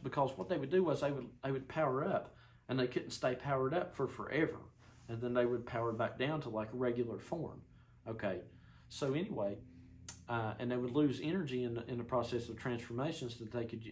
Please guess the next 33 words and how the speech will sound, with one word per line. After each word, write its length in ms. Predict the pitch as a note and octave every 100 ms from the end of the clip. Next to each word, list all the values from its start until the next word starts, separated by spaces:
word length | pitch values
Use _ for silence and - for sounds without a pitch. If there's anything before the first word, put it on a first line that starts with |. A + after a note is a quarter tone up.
| -
uh, 400 | A#2+ - - C#3
have 200 | C3 A#2
used 200 | A#2 G#2+
to 60 |
fight 300 | G#2 C#3+ -
with. 220 | E2 D2 - - - - - -
So 220 | - D3
anyway, 420 | F3+ F#3+ A#2+ A#2 A#2 - - - - - - - - -
he 80 | C3+
tells 320 | D#3 F#3 B2
him, 200 | A#2 A2+ - -
instead 520 | C3 - D3+ E3+ F#3+
of, 460 | - B2+ A2+ A2 - - - -
he, 100 | D3
he's 300 | C3 C3+ B2+
like, 200 | A2+ G2+
"Try 280 | - D3+ A3
staying 320 | G#3+ G3 F3
Super 300 | D#3 E3 D3
Saiyan 360 | A#2+ C3 A#2+ A#2
for 100 | G#2+
the 120 | G2
whole 260 | - D3 D3+
day." 300 | B2+ E2+ - - - - - - -
So 220 | - B2+ C3
anyway, 320 | G3 D3 C3
what 200 | B2+ C3+
they 60 | D#3
did 220 | F#3 F3+
was, 240 | C3 A#2
was 140 | A#2 A#2+
they 140 | A#2
trained 500 | A2+ F3+ F3 F2+